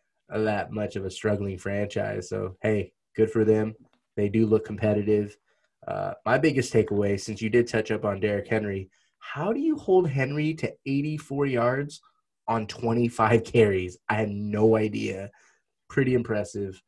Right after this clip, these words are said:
Uh, and I'm glad you threw shine on both the quarterbacks 'cause they both earned it. Uh,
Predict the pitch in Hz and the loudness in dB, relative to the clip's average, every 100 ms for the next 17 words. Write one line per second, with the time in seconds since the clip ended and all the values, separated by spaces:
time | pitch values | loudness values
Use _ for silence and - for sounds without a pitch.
0 | _ _ _ _ - - - - - 110 | _ _ _ _ -8 -6 -8 -12 -6 -6
1 | 107 _ _ - 117 120 117 113 113 117 | -6 _ _ -4 2 4 4 2 0 -2
2 | - 120 107 104 101 107 98 - 110 104 | 0 0 2 2 2 0 0 0 0 2
3 | 104 101 98 - 104 92 101 95 101 101 | 2 0 0 -2 -2 0 -2 0 0 0
4 | - _ _ _ _ - 101 101 95 92 | -2 _ _ _ _ -6 -4 -2 -2 -4
5 | - - _ _ _ _ - 95 | -6 -12 _ _ _ _ -4 -2